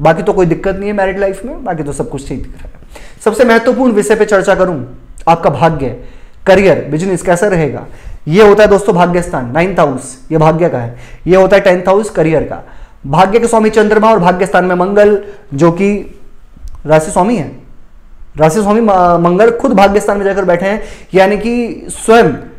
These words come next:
जितना आप करेंगे भाग्य उससे ज़्यादा, उससे ज़्यादा आपका साथ देगा। जितना आप सोचेंगे, जितना आपकी इच्छा होगी, भाग्य उससे ज़्यादा आपका साथ देगा, क्योंकि मंगल स्वयं भाग्य स्थान में जाकर बैठे हैं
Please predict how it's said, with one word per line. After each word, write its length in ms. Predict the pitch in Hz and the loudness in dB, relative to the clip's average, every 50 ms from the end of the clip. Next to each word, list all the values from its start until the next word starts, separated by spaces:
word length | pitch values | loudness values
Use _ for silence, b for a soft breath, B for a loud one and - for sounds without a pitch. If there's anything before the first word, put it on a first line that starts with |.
| - - - - - | -20 -20 -16 -12 -8
जितना 340 | 143 143 175 175 - 226 220 | -4 -4 -4 -2 0 2 2
आप 180 | 220 214 214 | 2 2 2
करेंगे 300 | 208 214 214 214 226 233 | 2 2 2 2 4 4
भाग्य 320 | 208 170 175 175 180 185 208 | 4 4 4 4 4 4 2
उससे 220 | 196 - - 208 | 2 2 2 2
ज़्यादा, 180 | 202 202 208 180 | 4 4 4 4
उससे 340 | 170 165 202 - - - 190 | 2 -2 -6 -6 -2 2 2
ज़्यादा 180 | 190 190 226 | 4 4 4
आपका 180 | 220 - 220 202 | 2 2 0 -2
साथ 200 | - 196 175 165 | 0 0 0 0
देगा। 220 | 156 151 139 139 | 0 0 -2 -2
जितना 320 | 139 147 175 170 214 226 220 | -2 -2 -4 -4 -2 -2 0
आप 240 | 214 220 220 220 | 0 0 0 -2
सोचेंगे, 760 | - - 202 180 175 220 220 214 208 214 226 226 226 B B B B B B B 147 | -6 -2 -2 -2 -2 0 -2 0 2 2 2 2 0 B B B B B B B -8
जितना 360 | 135 151 170 170 - 208 220 | -4 -4 -4 -2 0 0 2
आपकी 240 | 220 202 - - 233 | 2 2 0 -4 -8
इच्छा 320 | 226 190 - - - 208 | -8 -8 -8 -4 0 2
होगी, 280 | 190 180 175 160 147 143 | 2 4 2 2 0 -2
भाग्य 420 | 127 123 131 170 170 170 170 202 | -2 0 2 2 2 2 2 0
उससे 300 | 208 208 208 165 - 220 | 0 -2 -4 -6 -2 -2
ज़्यादा 220 | 196 190 190 202 190 | 0 0 2 0 0
आपका 180 | 185 - 190 | 0 -2 -6
साथ 220 | 175 - 147 131 123 | -4 -4 -4 -6 -6
देगा, 280 | 117 123 120 - - - - - - - - - - - - - - - B B B B B B B B | -6 -10 -10 -10 -10 -10 -10 -12 -12 -14 -16 -18 -20 -18 -18 -20 -16 -16 B B B B B B B B
क्योंकि 220 | - 196 175 233 226 | -4 -2 2 2 0
मंगल 640 | 214 - - 185 180 165 175 196 214 220 214 196 185 | 0 -2 -4 -2 0 2 2 4 4 6 6 4 4
स्वयं 340 | - - - 220 226 233 | 2 -2 -2 0 2 4
भाग्य 280 | 196 175 180 175 180 180 | 4 4 4 4 2 0
स्थान 180 | 170 190 180 175 | 0 0 0 0
में 60 | 170 | 2
जाकर 220 | 170 151 151 156 | 0 0 0 0
बैठे 200 | 143 135 135 160 | -2 -4 -4 -4
हैं 240 | 165 147 120 117 - | -6 -8 -8 -12 -16